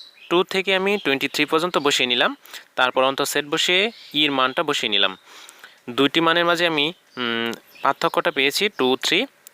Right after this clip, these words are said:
সেভেন, থার্টিন, নাইনটিন। তো এফ এলিমেন্ট ইকুয়াল ইউনিয়ন অন্তর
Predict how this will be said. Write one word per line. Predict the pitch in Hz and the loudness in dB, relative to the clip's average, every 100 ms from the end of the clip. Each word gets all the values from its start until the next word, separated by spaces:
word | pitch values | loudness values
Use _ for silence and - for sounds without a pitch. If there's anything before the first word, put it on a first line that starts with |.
| - | -18
সেভেন, | - - 123 131 226 - | -8 -2 0 0 -2 -4
থার্টিন, | 127 117 110 185 233 - | 0 0 0 -4 -4 -2
নাইনটিন। | 123 113 101 95 95 _ _ - _ - - - _ - _ - - - - | 0 0 -2 -6 -6 _ _ -20 _ -18 -14 -14 _ -20 _ -14 -14 -10 0
তো | 143 - - | 0 0 0
এফ | 143 175 160 | 2 2 2
এলিমেন্ট | 156 135 185 - | 2 2 0 -4
ইকুয়াল | 139 - 131 180 226 - - - - - - _ - - | -8 0 2 2 -2 -14 -20 -20 -20 -20 -20 _ -8 0
ইউনিয়ন | 147 123 127 208 247 - - - - - - - - - - - - - - - - - - - - - - - - - - - - - - - - - - | 2 4 2 0 -4 -16 -20 -20 -20 -20 -20 -20 -20 -20 -20 -18 -18 -16 -16 -16 -16 -16 -18 -16 -14 -14 -12 -12 -10 -12 -10 -14 -14 -18 -20 -20 -18 -6 2
অন্তর | 170 190 | 4 4